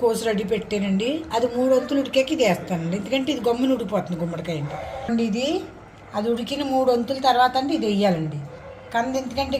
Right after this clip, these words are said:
గమ్మున ఉడికిపోతుందండి. ఇప్పుడు కంద బచ్చలో ఉండటం అంత ఈజీ కాదండి అండి. కానీ రెండు రోజులన్నా పోదండి. నేను మెల్లిగా వేగింటుంటే మీరందరూ కొంతమంది అంటున్నారు ఈజీ వంటలు లేవనండి. ఇదిగోండి,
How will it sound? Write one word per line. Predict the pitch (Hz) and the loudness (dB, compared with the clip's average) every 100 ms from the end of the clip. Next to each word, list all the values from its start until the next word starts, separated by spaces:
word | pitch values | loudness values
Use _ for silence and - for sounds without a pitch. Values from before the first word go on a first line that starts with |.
| 233 | 2
గమ్మున | 233 247 | 2 0
ఉడికిపోతుందండి. | 214 190 185 160 151 147 143 - - - - - - | -2 0 0 -2 -4 -6 -10 -14 -18 -18 -18 -20 -16
ఇప్పుడు | - 190 | -10 -4
కంద | 214 208 233 226 | -2 2 2 4
బచ్చలో | 240 240 240 | 2 2 0
ఉండటం | 233 226 240 | 0 -4 -4
అంత | 233 214 214 214 | -4 -2 -2 0
ఈజీ | 190 233 | 0 -2
కాదండి | 220 190 196 160 160 - - - | 0 2 2 -2 -6 -12 -18 -6
అండి. | 170 160 156 160 - - - - | -2 -2 -4 -8 -12 -12 -8 -2
కానీ | 233 254 285 302 285 | 0 4 2 2 -2
రెండు | 247 247 | -2 0
రోజులన్నా | 277 277 277 285 277 | 0 2 0 -2 -2
పోదండి. | 247 233 226 214 226 | -2 -2 -2 -4 -4
నేను | 240 247 | -4 -4
మెల్లిగా | 240 233 269 285 | -6 -6 -2 0
వేగింటుంటే | 269 277 - 262 254 302 370 269 185 - - - - | 0 -2 -4 -4 -2 -2 0 -2 -6 -10 -16 -16 -4
మీరందరూ | 240 240 240 254 | 0 0 0 0
కొంతమంది | 269 247 254 262 | 0 2 2 4
అంటున్నారు | 262 247 240 233 | 2 2 0 0
ఈజీ | 233 262 | 2 2
వంటలు | 254 - 240 | 2 0 -2
లేవనండి. | 220 214 202 190 208 | -2 -2 -4 -4 0
ఇదిగోండి, | 226 254 190 | 4 4 4